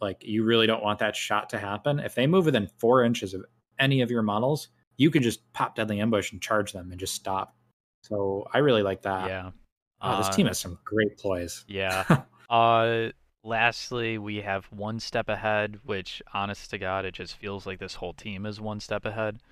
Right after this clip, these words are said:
Speaker 2: Um, use this tactical ploy at the end of the initiative phase of the first turning point. You can redeploy up to two <laughs> friendly Corsair Voidsguard.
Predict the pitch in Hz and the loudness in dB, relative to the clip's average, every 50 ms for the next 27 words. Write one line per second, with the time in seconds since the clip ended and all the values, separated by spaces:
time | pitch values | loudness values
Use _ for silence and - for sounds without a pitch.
0 | _ _ _ _ _ _ _ _ _ _ - 98 95 90 90 92 92 92 92 110 | _ _ _ _ _ _ _ _ _ _ -6 -4 -2 -2 -2 -4 -8 -8 -8 -8
1 | 120 113 - 123 117 - - - 113 113 - - - 117 98 - - 110 104 101 | -8 -8 -8 -10 -10 -6 -2 0 0 0 0 -4 -8 -10 -8 -4 -2 0 2 2
2 | 98 98 95 - 98 95 95 92 87 - 92 87 85 85 95 101 - - - 104 | 2 0 0 -2 -6 -6 -6 -6 -8 -8 -8 -8 -6 -6 -8 -8 -8 -6 -6 -8
3 | 92 - - 104 98 95 95 - 113 - - - - - 110 107 101 - - - | -8 -4 -4 -2 -2 -2 -4 -6 -10 -12 -12 -10 -6 -4 -4 -4 -4 -6 -8 -6
4 | 104 98 92 90 87 - - 95 85 82 82 82 - - 104 101 - - 101 95 | -6 -4 -4 -6 -8 -10 -10 -8 -8 -8 -8 -10 -12 -12 -14 -10 -8 -8 -8 -6
5 | 95 104 107 107 101 - - 110 107 104 98 95 - - 156 - - - 135 127 | -6 -6 -4 -6 -6 -4 -2 -2 0 0 0 -2 -4 -6 -10 -12 -10 -10 -10 -10
6 | 117 - - 120 117 107 110 110 107 - - - - 135 123 - - 123 117 113 | -10 -8 -6 -6 -6 -6 -6 -8 -8 -8 -8 -6 -4 -6 -6 -4 -4 -2 -2 -2
7 | 107 104 110 101 104 107 104 - - - 117 110 107 107 | -2 -4 -4 -4 -4 -6 -8 -12 -6 -2 -2 -2 -2 -2